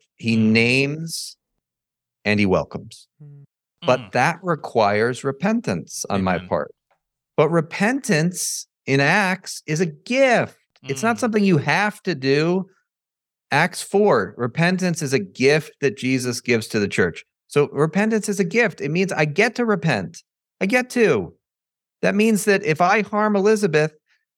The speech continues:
Speaker 1: and I repent, I can expect in time, if I
Speaker 2: Mm.
Speaker 1: repair, that she will welcome me back into relationship without making me pay.
Speaker 2: Mm.
Speaker 1: That's the hope of the goodness of the gospel of Jesus Christ.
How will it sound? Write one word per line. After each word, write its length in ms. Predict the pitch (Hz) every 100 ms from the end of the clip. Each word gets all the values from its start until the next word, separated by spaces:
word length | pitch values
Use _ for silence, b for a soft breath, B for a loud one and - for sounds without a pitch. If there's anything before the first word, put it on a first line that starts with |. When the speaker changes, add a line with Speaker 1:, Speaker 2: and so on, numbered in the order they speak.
| -
Speaker 1:
and 320 | 131 165 202
I 80 | 196
repent, 640 | 180 165 - 185 151 110 107 -
I 180 | 123 147
can 220 | 143 135
expect 1160 | 110 - - - - - 135 170 170 _ - - _ _ _
in 300 | - 123 123
time, 800 | 123 - 226 226 98 73 107 143 -
if 540 | 143 117 104 95 110 92
I 80 | 160
Speaker 2:
Mm. 80 |
Speaker 1:
repair, 640 | 202 196 175 131 92 90 120 _ _ _ _ _ _ _ -
that 180 | 113 -
she 240 | - 139
will 220 | 131 107
welcome 440 | 101 107 120 131 120
me 140 | 117
back 400 | 104 101 98 -
into 260 | 101 98 98
relationship 760 | 90 80 82 - 67 - - - _ _ _ _ _ _ _ _ -
without 460 | 104 95 98 117 120
making 340 | 110 107 101
me 120 | 92
pay. 380 | 85 76 - - _ _ _ _ _
Speaker 2:
Mm. 200 | 156 139
Speaker 1:
That's 460 | 135 160 208 214 - -
the 100 | 151
hope 380 | 151 180 170
of 160 | 156 131
the 100 | 131
goodness 480 | 113 156 156 156 -
of 80 | 135
the 60 |
gospel 440 | 123 131 143 - 135
of 80 | 120
Jesus 360 | 127 127 123
Christ. 680 | - 160 196 - - - -